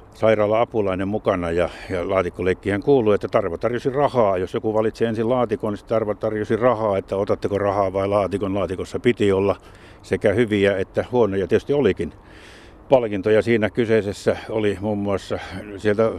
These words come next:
halvimmasta päästä kärpäslätkä ja hiiren loukku, jotka sinänsä ovat tarpeellisia juttuja. Ja no, jokainen siinä ohjelmassa kyllä sitten otti laatikon, ja, ja sieltä sitten tuli, yksi sai, muistaakseni maanviljelijä sai alppilampun ja,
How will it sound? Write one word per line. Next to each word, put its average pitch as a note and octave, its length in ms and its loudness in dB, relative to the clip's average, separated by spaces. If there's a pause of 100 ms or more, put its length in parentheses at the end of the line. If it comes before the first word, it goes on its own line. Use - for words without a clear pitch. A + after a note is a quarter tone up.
(200)
halvimmasta G#2 580 0
päästä G#2 320 0
kärpäslätkä G#2+ 720 -2
ja A2 100 4
hiiren A2+ 320 2
loukku, A#2 320 0
jotka G2+ 220 0
sinänsä A2 400 0
ovat F2 180 -2
tarpeellisia E2 640 -4 (280)
juttuja. G#2 500 4
Ja G#2 200 2
no, A#2 160 0
jokainen A#2+ 480 2
siinä C3+ 240 0
ohjelmassa C3 480 -2
kyllä B2 240 2
sitten B2 300 0
otti B2+ 360 2 (1120)
laatikon, G2 640 2
ja, F#2 220 0
ja F#2+ 140 -2
sieltä F#2 320 0
sitten G#2+ 280 -4
tuli, B2 380 2 (400)
yksi A2 320 -6
sai, A2+ 300 4 (280)
muistaakseni G#2 480 -4
maanviljelijä G#2 600 2
sai A2 200 2
alppilampun A2 760 0
ja, G#2+ 140 0